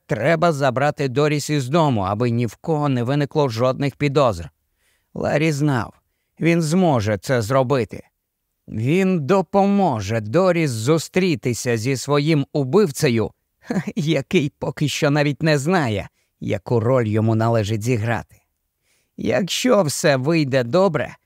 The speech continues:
саме йому доведеться думати, як позбутися трупа. І тоді він побачить, що із обіймів мертвої людини вирватися набагато складніше, аніж із обіймів живої. І тоді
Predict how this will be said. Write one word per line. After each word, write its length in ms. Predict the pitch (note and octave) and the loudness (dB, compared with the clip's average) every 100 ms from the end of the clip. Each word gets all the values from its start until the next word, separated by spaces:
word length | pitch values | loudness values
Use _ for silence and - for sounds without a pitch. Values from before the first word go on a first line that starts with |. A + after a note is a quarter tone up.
| _ | _
саме 460 | - - D3 E3 F3+ | -10 -2 0 2 2
йому 340 | F#3+ G3 A#3 | 2 4 4
доведеться 580 | E3+ B2 B2 C#3 B2 D#3 | 2 0 0 -4 0 0
думати, 480 | C3 F#3 F3 F3 F3 | 2 2 2 2 2
як 320 | D3 A#2 E3 _ | 2 2 2 _
позбутися 720 | C#3+ B2 A2 B2 C#3 B2+ C#3+ | -2 0 0 0 0 -2 -2
трупа. 460 | - D3+ A#2+ G2 - _ _ _ _ | 0 0 2 -2 -4 _ _ _ _
І 140 | - - - | -14 -14 -6
тоді 580 | G2 G2 F#2+ A2 C3 | -6 -4 -2 -2 -2
він 220 | G#2+ B2+ D3+ | -2 -2 -2
побачить, 720 | D3 B2+ A2+ B2+ E3+ C3 F#2 | 0 0 2 0 0 -4 -6
що 260 | - D#3+ D#3 | -4 -2 0
із 220 | E3 D#3 | 0 2
обіймів 520 | E3+ F3 E3+ B2+ B2 | 0 2 2 2 2
мертвої 520 | C#3+ E3+ C#3 C#3+ B2+ | 2 0 0 0 0
людини 480 | B2 C3+ G3+ E3 G#2 _ _ _ | 0 2 2 2 -2 _ _ _
вирватися 760 | - - F3+ F3 - F#3 F#3 | -8 -4 0 -2 0 0 0
набагато 580 | D#3+ D3 C#3+ C#3 D3 F3 | 0 2 0 0 0 0
складніше, 640 | E3 - C#3+ D3 F#3+ F3 B2+ | -2 0 2 2 2 0 0
аніж 380 | G2+ A#2+ C3 A2 | 0 0 0 0
із 280 | A#2+ G2 - - | 0 -2 -10 -4
обіймів 640 | B2+ G#2+ C3 B2 B2+ A2 | -2 0 2 2 2 0
живої. 600 | G#2 C3+ B2 B2 G2+ F2+ - _ _ | 0 0 2 2 2 -2 -8 _ _
І 280 | - - B2+ - - | -8 -2 -4 -4 -4
тоді 640 | A2+ G#2 G2 A#2+ B2 G2 | -2 0 -2 0 0 -2